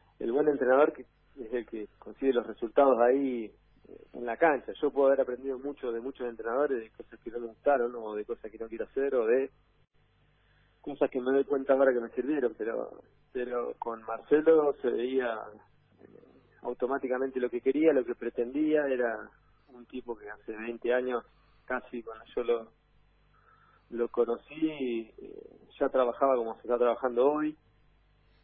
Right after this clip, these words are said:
era de los detallistas y, y marcó esa línea, digamos, eh, de achicar margen de error, de ajustar en los detalles, de, de cambiar la filosofía de, de,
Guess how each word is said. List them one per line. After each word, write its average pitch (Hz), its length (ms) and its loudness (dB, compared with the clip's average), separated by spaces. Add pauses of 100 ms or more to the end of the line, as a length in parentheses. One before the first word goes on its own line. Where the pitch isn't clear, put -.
era 104 340 -2 (380)
de 123 140 -10
los 117 120 -6
detallistas 131 480 -2
y, 127 420 -4
y 117 60 -12
marcó 120 440 2
esa 127 180 2
línea, 123 380 0 (280)
digamos, 123 300 -14 (120)
eh, 120 240 -14 (640)
de 120 80 0
achicar 120 360 0
margen 120 340 -4
de 127 60 6
error, 147 300 6
de 113 120 -2
ajustar 123 340 -8
en 117 100 -6
los 113 100 -6
detalles, 127 600 0
de, 104 280 -8 (520)
de 113 100 -10
cambiar 120 300 0
la 120 100 4
filosofía 120 580 0
de, 113 240 0
de, - 440 -12